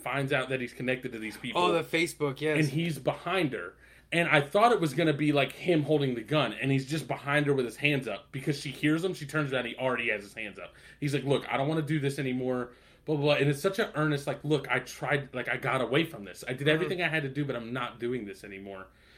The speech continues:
Speaker 1: And then on the tree, there's the thing hanging there. And he
Speaker 2: Mm-hmm.
Speaker 1: stops one more time when he gets to the tree, turns around, he's like, "Look,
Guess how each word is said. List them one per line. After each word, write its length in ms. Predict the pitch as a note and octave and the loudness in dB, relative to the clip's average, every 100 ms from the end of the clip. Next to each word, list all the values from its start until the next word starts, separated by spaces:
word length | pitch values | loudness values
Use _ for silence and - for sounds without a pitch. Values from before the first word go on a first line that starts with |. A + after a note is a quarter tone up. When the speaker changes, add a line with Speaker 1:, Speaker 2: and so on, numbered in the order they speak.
| - - | -20 -4
Speaker 1:
And 260 | D#3 D#3+ D3 | 4 4 6
then 320 | D3 C#3 C3 - | 4 4 0 0
on 220 | C3+ C#3 | 0 2
the 80 | B2+ | 0
tree, 640 | - - E3 D3 A#2+ A#2 - _ _ _ _ _ | -4 -6 0 0 0 -4 -14 _ _ _ _ _
there's 480 | C#3 C#3 B2+ A2+ - | -2 0 0 -2 -8
the 180 | B2 B2 | -10 -8
thing 360 | - D#3 B2+ | 0 2 2
hanging 440 | A#2+ C3+ B2 G#2+ G2 | 2 2 2 0 -6
there. 260 | F2 D#2 - _ _ _ _ _ _ - | -10 -14 -16 _ _ _ _ _ _ 2
And 100 | E3+ | 4
he 80 | C#3+ | 4
Speaker 2:
Mm-hmm. 140 | D3+ | 4
Speaker 1:
stops 320 | E3 E3+ C#3 | 4 4 2
one 320 | C#3 C3+ D#3 E3 | -2 2 2 4
more 240 | D#3+ D#3 | 4 2
time 380 | C#3+ D3 C3+ B2 | 2 2 4 4
when 80 | A#2+ | 0
he 60 | |
gets 200 | A#2+ B2+ | -2 -4
to 60 | B2+ | -6
the 80 | A#2 | -10
tree, 400 | - C3 G#2 G2+ | -8 -6 -6 -6
turns 340 | C3+ C3+ C3 | -2 -2 0
around, 220 | B2 B2 | -2 -2
he's 100 | A#2 | -2
like, 220 | A2 G2 | -6 -8
"Look, 180 | A#2+ G2 | -10 -10